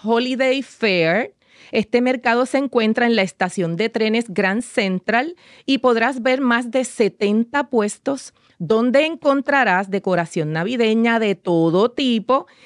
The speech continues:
y al estar a cubierto es perfecto para días de lluvia o de nieve intensa. Vas a Nueva York en Navidad,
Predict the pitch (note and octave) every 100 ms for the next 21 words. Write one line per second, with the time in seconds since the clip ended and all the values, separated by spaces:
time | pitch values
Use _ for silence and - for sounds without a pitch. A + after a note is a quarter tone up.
0 | - A3+ A#3 G#3 G#3 - F3+ F#3+ G#3+ C#4+
1 | C#4 D4+ D4+ - G3 - - A3+ - C4+
2 | - - G3 E3+ E3 E3+ F#3+ A3 G3+ A3
3 | G3 D4+ D#4+ E4 E4 _ _ _ G3+ G3
4 | F3 D#3+ C#3+ C#3 D3 C#3+ - C3 A#2+ -
5 | A2+ - _ _ _ _ _ - C3 D3
6 | E3+ G3 G#3+ A3+ A3 A3+ A3 A3 G#3+ A3
7 | C4+ E4+